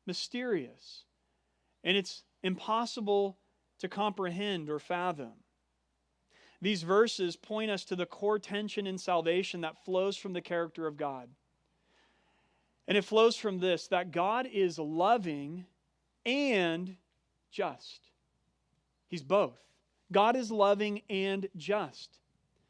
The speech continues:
And this creates a serious tension in the character of God when we think about salvation. Because when you think about salvation,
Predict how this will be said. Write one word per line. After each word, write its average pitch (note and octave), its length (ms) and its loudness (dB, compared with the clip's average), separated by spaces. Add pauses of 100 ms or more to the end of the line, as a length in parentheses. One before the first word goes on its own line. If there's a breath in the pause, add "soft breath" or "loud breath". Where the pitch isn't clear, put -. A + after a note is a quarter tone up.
(380 soft breath)
And G#3 160 4
this C4+ 140 0
creates A#3+ 500 -4
a G3 80 0
serious B3 560 -4
tension A#3 540 -4
in G3+ 100 -2
the F#3+ 60 -2
character F3+ 500 -2
of D#3+ 100 -4
God E3 460 -4 (140)
when E3+ 120 -2
we F#3 100 2
think F#3+ 240 -6
about E3 280 2
salvation. E3 760 -4 (920 soft breath)
Because G#3 200 4
when A3+ 100 2
you A3+ 80 2
think C#4 200 -4
about C4 260 4
salvation, G3+ 840 0